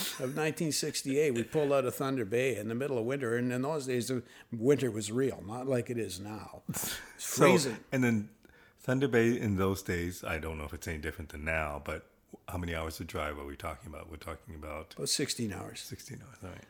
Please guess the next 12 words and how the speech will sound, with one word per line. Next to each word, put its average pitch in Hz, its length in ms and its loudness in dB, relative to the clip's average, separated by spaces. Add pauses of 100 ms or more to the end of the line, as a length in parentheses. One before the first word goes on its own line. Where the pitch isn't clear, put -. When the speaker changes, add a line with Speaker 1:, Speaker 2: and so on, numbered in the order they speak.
Speaker 1:
So 175 200 6
the 160 100 4
plan 170 340 6
was 123 280 4
we 139 120 6
would 113 180 0
drive 127 300 4
to - 80 -2
Sudbury, 101 720 -2 (260)
somewhere 117 360 -2
like 104 220 -4
that, 101 420 -8